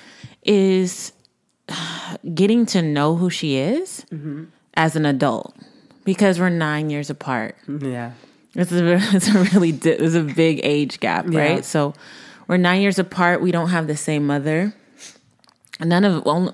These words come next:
Speaker 1: we have three mothers and four, four girls. So getting to know her as a grown-up,
Speaker 2: Mm-hmm.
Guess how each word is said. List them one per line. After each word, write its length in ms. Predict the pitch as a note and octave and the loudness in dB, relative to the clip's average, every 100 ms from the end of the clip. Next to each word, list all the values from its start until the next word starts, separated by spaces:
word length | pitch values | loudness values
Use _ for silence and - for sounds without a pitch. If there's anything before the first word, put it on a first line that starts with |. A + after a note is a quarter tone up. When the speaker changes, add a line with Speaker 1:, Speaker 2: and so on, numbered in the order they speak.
| - | -6
Speaker 1:
we 160 | E3 F#3 | -2 0
have 160 | F#3 - | 0 0
three 200 | E3+ E3 | 0 0
mothers 480 | D3+ D3 F#3+ B3+ | 0 0 0 -2
and 180 | E3+ D3 | -2 -4
four, 380 | - C#3+ C#3+ D3 _ | -4 -4 -4 -6 _
four 240 | - D3+ | -4 -4
girls. 480 | D3 - A#3+ A#3+ - - - - - - _ | -4 -8 -8 -10 -14 -20 -20 -20 -20 -20 _
So 600 | - - E3 E3 D#3 - _ - _ _ _ _ - | -8 -2 0 2 0 -2 _ -20 _ _ _ _ -8
getting 300 | D3 F#3+ A#3+ A#3 | 0 2 2 2
to 100 | G3 | 2
know 260 | D#3+ D#3+ | 2 2
her 300 | E3+ F#3+ F#3 | 2 0 0
as 180 | D3+ D#3 | 0 0
a 60 | D3 | 0
grown-up, 680 | B2 C3+ C#3 D3+ G#3 D#4+ - | 0 0 0 2 2 0 -2
Speaker 2:
Mm-hmm. 420 | E3+ D3 D3+ C3+ | -4 -4 -4 -6